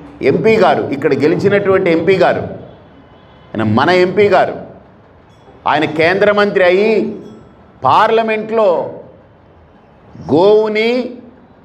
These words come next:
"No plans to declare cow as a national animal.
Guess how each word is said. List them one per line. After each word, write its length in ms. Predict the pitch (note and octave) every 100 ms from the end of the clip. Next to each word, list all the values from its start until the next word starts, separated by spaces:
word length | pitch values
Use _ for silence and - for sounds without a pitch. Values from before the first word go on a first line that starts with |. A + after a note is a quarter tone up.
| - _ - - - - - - - - - -
"No 420 | A2+ E3+ G#3+ A3+ A3+
plans 520 | F#3 F#3+ G3+ G#3 - G#3+
to 160 | E3
declare 520 | D#3+ D#3+ F#3+ G3 G#3
cow 360 | G3+ - E3+ F#3+ F#3+
as 420 | F#3+ D3 D#3+ F3 D#3+
a 200 | E3+ D#3
national 560 | D3 D#3+ D#3+ D#3+ E3 D#3+ C#3+
animal. 260 | D3 A#2+